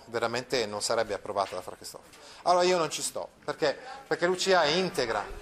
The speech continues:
Eh, aspetta un attimo. Shh, no, sta per, per suonare.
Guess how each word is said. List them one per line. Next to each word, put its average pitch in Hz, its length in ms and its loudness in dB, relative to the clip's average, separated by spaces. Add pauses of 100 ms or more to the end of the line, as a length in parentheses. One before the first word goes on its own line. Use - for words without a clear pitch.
(560)
Eh, 131 640 4 (200)
aspetta 139 200 2
un 127 60 4
attimo. 113 240 -2 (100)
Shh, - 220 -2 (160)
no, 123 160 -10 (500)
sta 120 260 0
per, 110 400 -6
per - 140 -12
suonare. 95 280 -10